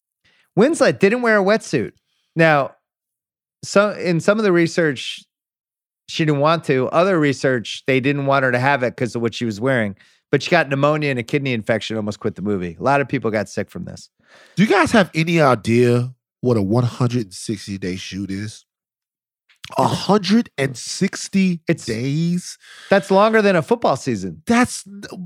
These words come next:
Speaker 2: a hundred and sixty days. Like, on, I know that you, they don't have to all be there all the time, but somebody does. Like, that's nuts.
Speaker 1: Everybody, all the research is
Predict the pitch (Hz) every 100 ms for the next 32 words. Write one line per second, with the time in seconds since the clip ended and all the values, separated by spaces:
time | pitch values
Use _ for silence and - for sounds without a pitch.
0 | 165 170 175 - 156 120 - - 262 233
1 | 247 269 202 175 - - 220 - - 180
2 | 113 127 139 185 196 202 - - 131 127
3 | 170 170 160 165 247 220 160 185 147 165
4 | 156 147 - 131 143 143 139 135 127 127
5 | 123 - 190 185 139 - - 160 277 233
6 | 180 151 143 147 139 123 123 196 170 143
7 | 156 196 135 - - - _ _ _ _
8 | 156 165 202 170 151 139 127 - 147 151
9 | 160 156 139 113 110 - 139 120 120 104
10 | 117 101